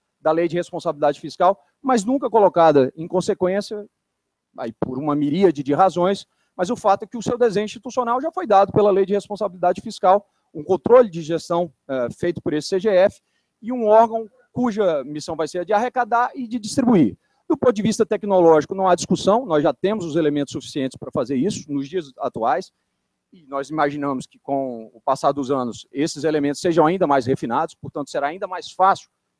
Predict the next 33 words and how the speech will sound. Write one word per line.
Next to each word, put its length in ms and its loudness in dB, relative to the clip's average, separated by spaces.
fazer 220 -6
a 40 -6
centralização 600 -6
da 100 -6
cobrança 400 -10
e 40 -6
a 40 -4
sua 240 -2
distribuição. 720 -4
No 260 0
momento 420 0
posterior, 800 4
quando, 580 0
porque 200 -2
o 40 0
nosso 200 4
objetivo 400 4
inicial 440 4
é, 80 -4
é 120 0
promover 440 2
essa 160 2
reforma 520 2
de 100 -8
maneira 320 4
neutra, 420 4
ninguém 320 -6
ganha, 220 -4
ninguém 220 -8
perde 280 -4
num 120 -10
primeiro 260 -4
instante, 380 -2